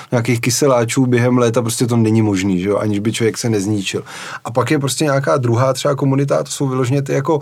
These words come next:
pivní bary a různý pivotéky, kde třeba vnímám, že hodně lidí chodí opravdu jako za těma svrchňákama, za těma speciálama, holdujou tomu, ale už se to zase jakoby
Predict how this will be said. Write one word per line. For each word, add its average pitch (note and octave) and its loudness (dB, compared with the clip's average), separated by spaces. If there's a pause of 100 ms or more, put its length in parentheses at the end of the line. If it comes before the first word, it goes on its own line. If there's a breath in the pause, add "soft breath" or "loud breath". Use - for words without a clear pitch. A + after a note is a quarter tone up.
(280 loud breath)
pivní D3 4
bary C3+ 4
a C#3 2
různý B2 2
pivotéky, C3+ 0
kde B2 -2
třeba C#3 2
vnímám, B2+ 0
že C#3 0 (100)
hodně A#2 2
lidí C3+ 2
chodí B2 2
opravdu D3 2
jako C3+ 0
za A#2+ 2
těma C3+ 2 (360 loud breath)
svrchňákama, A2+ 0
za F#2+ -4
těma A#2 0
speciálama, G#2+ 0 (260 loud breath)
holdujou D3 4
tomu, A2+ 0 (260 loud breath)
ale C#3 0
už D3+ -2
se E3+ 2
to E3+ 2
zase E3+ 0
jakoby D#3+ 2